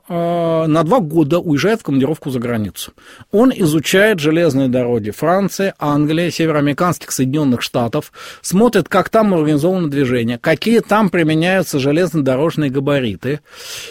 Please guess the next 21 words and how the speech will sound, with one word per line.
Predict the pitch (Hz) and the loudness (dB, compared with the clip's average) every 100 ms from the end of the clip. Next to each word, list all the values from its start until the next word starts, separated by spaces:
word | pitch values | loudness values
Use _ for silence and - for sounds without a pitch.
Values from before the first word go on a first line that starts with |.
| - - | -16 0
И, | 269 | 4
возвращаясь | 247 170 180 185 - 190 151 123 147 | 6 4 4 2 2 2 2 0 -2
в | |
Россию | 139 127 190 233 269 | -2 -2 0 0 0
в | |
конце | - 156 143 156 | 0 -2 0 -2
тридцатых | - 127 - 127 113 101 | -2 -6 -4 -4 -4 -6
годов, | 110 110 117 202 - - - - - | -4 -2 -2 -2 -4 -20 -20 -20 -4
разрабатывает, | 147 143 151 139 147 208 226 233 220 - - - | 0 2 0 0 2 2 4 4 2 0 -14 -6
э, | 156 156 151 151 - - | -2 0 0 -2 -8 -16
техническую | - 202 170 202 226 - - 165 | -4 -2 0 2 2 0 -2 -2
концепцию | - 143 139 190 214 - 180 | -2 -2 0 0 0 2 2
русских | 165 185 - 139 | 4 4 2 -4
железных | 113 139 147 117 131 | 0 2 2 2 0
дорог, | 120 131 165 233 - | 0 2 2 0 -4
которой | 147 123 143 165 165 | -6 -2 0 0 0
мы | 147 | -2
пользуемся | - 127 135 143 - | -2 -4 -4 -6 -6
до | 113 98 120 | -6 -6 -6
сих | - 113 - | -8 -12 -4
пор. | 131 120 | -2 -2